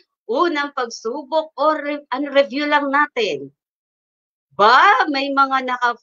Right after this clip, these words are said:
five, may mga naka four ba? Very good. Ibig sabihin na pag-aralan ninyo ang mga aralin, yung mga nakarang aralin. Ngayon, panuto, tingnan ang nasa larawan.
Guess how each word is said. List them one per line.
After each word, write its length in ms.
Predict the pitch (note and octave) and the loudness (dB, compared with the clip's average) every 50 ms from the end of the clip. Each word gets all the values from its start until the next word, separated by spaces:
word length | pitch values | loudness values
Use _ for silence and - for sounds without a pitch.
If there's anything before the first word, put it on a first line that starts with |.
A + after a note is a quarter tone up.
| _ G3+ | _ 0
five, 400 | G3+ B3 D4+ F#4+ F4+ F4 - - | 4 4 6 4 4 0 -2 -8
may 240 | A#3+ B3 B3+ C4 | -8 -8 -8 -6
mga 400 | B3 B3 B3 B3 B3 A#3+ A#3 A#3 | -6 -6 -6 -4 -4 -6 -4 -6
naka 240 | A#3 A#3 - A3+ A3 - _ | -6 -6 -6 -6 -8 -8 _
four 320 | - A3+ - B3 B3 C#4 | -8 -4 -4 -2 -2 0
ba? 240 | - D4+ C#4 C4 - | 2 2 2 2 2
Very 480 | A3 A#3 A#3+ A#3+ A#3+ G#3+ A#3 A3+ - - - | 0 0 0 0 0 -2 -4 -8 -8 -4 -2
good. 480 | A3 A#3 A#3 A3+ A3 G#3 G3 F3+ - _ _ _ _ _ _ _ | 0 2 2 2 2 0 -2 -2 -6 _ _ _ _ _ _ _
Ibig 240 | - F#3 F3+ A3 G#3+ | -6 -2 -2 -2 -2
sabihin 720 | - - B3+ A3+ G#3+ - G#3+ A#3 B3 B3+ C4 C4+ B3+ A#3+ | -4 -2 -2 -2 -2 -2 -4 -4 -2 0 0 0 0 0
na 80 | A3 - | 0 0
pag-aralan 720 | - A3+ G#3+ - - G3+ G3 G3+ A3+ C4 D4 E4 E4 F4 | 0 0 0 0 -2 -2 0 2 2 2 2 2 0 2
ninyo 320 | F#4 G#4+ G4 D4+ C4+ C4 C4+ C#4+ C#4+ - - - _ _ _ _ _ _ - - | 4 4 4 4 4 4 4 4 2 0 -6 -20 _ _ _ _ _ _ 2 4
ang 320 | B3+ D4+ E4+ F4 F4 D4 | 4 6 6 4 2 2
mga 380 | A#3+ A#3 A3+ G#3+ G3+ G#3 G#3+ B3 D4 F4 F4 - _ _ _ _ _ _ _ _ _ - | 2 2 2 2 2 4 4 4 4 2 0 -4 _ _ _ _ _ _ _ _ _ -6
aralin, 640 | G3+ G3+ G#3 G#3 G3 G3 F#3+ G#3+ A#3+ A#3+ A3 G3 F#3+ | -4 -2 0 0 0 -2 -4 -8 -6 -4 -4 -4 -2
yung 80 | F#3+ G3 | 0 0
mga 240 | G3+ G3+ G3+ G3+ G3 | 0 0 0 -2 -4
nakarang 400 | G#3 G3+ G3 G3 F#3+ F#3+ G3 - F3+ | -4 -4 -2 0 0 -2 -2 -4 -8
aralin. 480 | E3 F3 F3 D#3 D#3 - A#3+ C#4+ C4+ - _ _ _ _ _ _ | -6 -6 -8 -8 -8 -8 -8 -6 -8 -8 _ _ _ _ _ _
Ngayon, 480 | - F#3+ G3 G3 G3+ B3+ F4 F4 C#4+ G#3+ - D3 C#3+ _ _ _ _ _ _ _ _ _ _ _ _ _ _ | -2 0 0 2 2 2 2 0 -2 -6 -8 -12 -18 _ _ _ _ _ _ _ _ _ _ _ _ _ _
panuto, 800 | - D4+ D4+ D#4 D#4+ F4 F#4 G4 F#4+ - B3+ F#3+ D#3+ C#3+ - _ _ _ _ _ _ | 2 2 4 6 6 6 6 6 4 2 -2 -2 -2 -4 -10 _ _ _ _ _ _
tingnan 640 | _ D#4 D#4 D#4+ D#4 D4+ E4 G4+ A4+ A#4 G#4+ E4+ - _ _ _ | _ -4 -2 -2 0 0 2 4 4 4 2 0 -4 _ _ _
ang 320 | A3+ C4+ C#4+ C4 A#3 G3+ F#3 | 2 4 4 4 2 0 0
nasa 400 | G3 A3+ B3+ C#4 C4+ C#4 B3 A#3 | 2 2 2 2 2 0 -2 0
larawan. 720 | A3 G3 F#3 E3+ D#3+ D3 D3 D3+ E3 F3+ A#3 F4 G#4 G4 | 0 0 -2 -2 -4 -4 -4 0 2 4 4 4 4 0